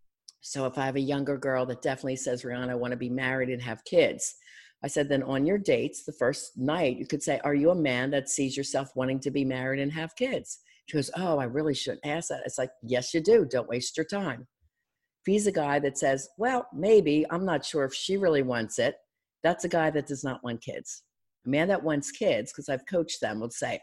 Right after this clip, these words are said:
"I'm, I definitely want a woman that wants marriage and kids. I can't imagine my life not being a father." Right? So they know exactly what to look for. This is, are called requirements, and they're deal breakers.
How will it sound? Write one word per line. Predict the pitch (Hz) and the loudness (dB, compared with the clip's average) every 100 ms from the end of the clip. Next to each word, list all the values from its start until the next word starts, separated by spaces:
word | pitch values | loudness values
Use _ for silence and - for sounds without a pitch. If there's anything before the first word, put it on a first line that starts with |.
| 76 | -4
"I'm, | 123 120 - 110 | -2 -2 -6 -8
I | 104 | -8
definitely | 113 143 139 143 | -2 -2 0 -2
want | 139 131 | -2 -2
a | |
woman | 123 127 123 | -2 0 0
that | 123 117 - | -2 -4 -6
wants | 117 110 - 120 | -8 -8 -6 -4
marriage | 117 113 110 - | -2 -2 -4 -6
and | 113 107 | -8 -4
kids. | 113 101 - | -4 -2 -6
I | 104 | -10
can't | - 123 123 - _ _ - | -8 -6 -6 -8 _ _ -4
imagine | 127 156 190 156 | 0 2 0 0
my | 143 123 | 0 0
life | 120 117 - | -2 -4 -8
not | 117 117 | -8 -4
being | 117 | -4
a | 113 | -6
father." | - 98 - - - _ _ _ _ _ _ _ - | -8 -10 -10 -16 -20 _ _ _ _ _ _ _ -4
Right? | 131 151 160 - - - - | 0 0 -2 -10 -20 -18 -2
So | 165 147 135 117 139 | 2 4 4 4 2
they | 147 160 | 6 8
know | 160 190 254 160 123 131 | 6 6 6 6 6 4
exactly | 135 123 143 139 139 | 2 2 2 2 0
what | 131 | 0
to | - | -2
look | 127 117 | -4 -2
for. | - 107 | -2 -2
This | 123 143 | -2 -2
is, | 170 | 0
are | 160 | -2
called | - - 135 123 127 | -2 -4 -2 -2 -2
requirements, | 127 - 123 120 117 113 127 - - - _ - - | -6 -4 -2 0 0 -2 -4 -4 -4 -8 _ -20 -2
and | 135 | 2
they're | 139 | 4
deal | 143 135 143 | 4 6 6
breakers. | 117 104 120 - - - | 6 0 -2 -6 -8 -10